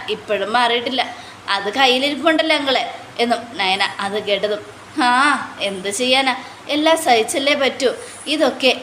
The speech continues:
പോലീസുകാരോടെ ഒന്ന് വിളിച്ച് പറയണമെന്നുണ്ട്, പക്ഷേ പറയാൻ പറ്റാത്ത അവസ്ഥയാണല്ലോ. അങ്കിൾ ചെന്ന് പറഞ്ഞോ, അങ്കിൾ പറഞ്ഞിട്ട് വേണം എനിക്കും ചില കാര്യങ്ങൾ പറയാൻ. അതുകൊണ്ട് അങ്കിൾ പെട്ടെന്ന് പറയണമെന്നാ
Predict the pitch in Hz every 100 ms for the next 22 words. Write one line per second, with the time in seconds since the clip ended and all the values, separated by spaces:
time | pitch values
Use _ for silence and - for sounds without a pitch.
0 | 220 208 208 214 240 226 220 240 285 277
1 | 277 262 302 277 226 208 226 285 294 -
2 | - - - - 196 - 226 220 214 196
3 | 185 185 190 202 214 233 233 269 262 269
4 | 233 208 196 214 302 302 330 302 285 277
5 | - - - - 311 339 370 302 254 226
6 | 226 269 233 214 - 262 285 - 311 233
7 | 226 240 220 214 220 240 254 220 180 -
8 | - - - 320 339 262 233 233 247 240
9 | 226 254 294 320 285 262 269 269